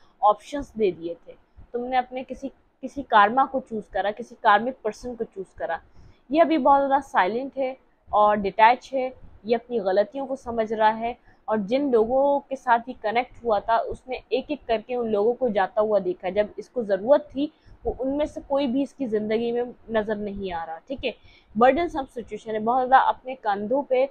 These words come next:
एक बोझ की तरह ये obsessive energy में आपके साथ, ये नहीं जा, ये नहीं चाहता कि आप इसकी ज़िंदगी से जाएं, क्योंकि इसको ऐसा लग रहा है कि आप इसको समझ सकते हैं, आप उसको, इसको unconditionally love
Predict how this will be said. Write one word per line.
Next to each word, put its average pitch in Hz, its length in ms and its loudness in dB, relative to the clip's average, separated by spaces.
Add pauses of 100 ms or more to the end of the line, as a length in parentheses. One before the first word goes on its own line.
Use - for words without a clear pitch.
(280)
एक 226 180 -4
बोझ 254 340 2
की 277 160 -8
तरह 247 240 4
ये 254 180 2
obsessive 285 640 -4
energy 208 360 -2
में 214 100 -2
आपके 202 180 -4
साथ, 233 160 -6
ये 254 120 -4
नहीं 226 340 -2
जा, 220 160 2 (200)
ये 233 180 -4
नहीं 240 320 0
चाहता 214 380 0 (320)
कि - 140 -4
आप 220 540 6
इसकी 254 280 -6
ज़िंदगी 208 380 -2
से 214 160 -8
जाएं, 185 180 -4
क्योंकि 277 200 -6
इसको 311 180 -6
ऐसा 277 160 -6
लग 233 180 -2
रहा 240 120 0
है 240 120 -2
कि 269 180 -8 (500)
आप 262 320 8
इसको 285 240 -14
समझ 226 280 -10
सकते - 400 -16
हैं, 175 240 -18 (280)
आप 240 300 8
उसको, 262 260 -4 (200)
इसको - 200 -4
unconditionally 226 760 -2
love 196 180 0